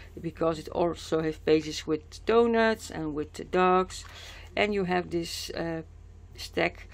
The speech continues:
with all, this is in the wrong one,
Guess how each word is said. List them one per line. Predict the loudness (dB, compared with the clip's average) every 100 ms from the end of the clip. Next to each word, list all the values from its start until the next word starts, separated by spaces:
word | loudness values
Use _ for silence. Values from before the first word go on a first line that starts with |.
| -16 -16 -10
with | -2 -2 -2 -12 -6
all, | 0 2 2 -2 -10 -16 -18 -18 -18 -18 -18 -14
this | -14
is | -10 -4
in | -2
the | 0
wrong | 0 0
one, | 0 -2